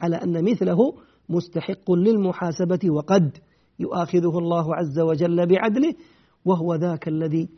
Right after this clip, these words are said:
عزم على فعل المعصية بل وبذل الأسباب الموصلة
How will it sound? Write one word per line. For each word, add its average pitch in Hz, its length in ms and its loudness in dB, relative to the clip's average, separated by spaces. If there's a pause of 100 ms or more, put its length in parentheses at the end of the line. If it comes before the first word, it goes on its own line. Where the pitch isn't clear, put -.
(360)
عزم 226 600 2
على 165 480 -2
فعل 160 360 -2
المعصية 202 640 0 (480)
بل 208 320 2
وبذل 180 440 2
الأسباب 170 680 -4
الموصلة 175 800 0